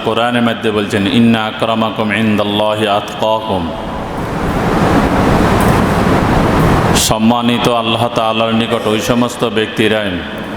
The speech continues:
যে সমস্ত ব্যক্তিরা তাকওয়া অবলম্বন করে, পরহেজগারিতা অবলম্বন করে, যে সমস্ত ব্যক্তির ভিতরে আল্লাহর ভয় আছে, যে সমস্ত ব্যক্তিদের অন্তরে আল্লাহর ভয় আছে,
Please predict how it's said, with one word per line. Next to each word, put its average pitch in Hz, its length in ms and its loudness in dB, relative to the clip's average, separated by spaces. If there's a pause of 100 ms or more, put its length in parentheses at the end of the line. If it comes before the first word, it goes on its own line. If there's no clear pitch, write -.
(1300)
যে 110 180 2
সমস্ত 120 460 0
ব্যক্তিরা 110 600 0
তাকওয়া 110 400 0
অবলম্বন 113 800 2
করে, 98 240 0 (220)
পরহেজগারিতা 117 760 -2
অবলম্বন 110 680 0
করে, 104 260 -2 (1160)
যে 113 200 2
সমস্ত 120 420 0
ব্যক্তির 117 500 0
ভিতরে 113 360 0
আল্লাহর 110 360 0
ভয় 107 420 0
আছে, 104 300 -2 (1120)
যে 110 180 2
সমস্ত 123 440 0
ব্যক্তিদের 113 520 0
অন্তরে 113 540 0
আল্লাহর 110 380 0
ভয় 110 400 0
আছে, 104 280 -2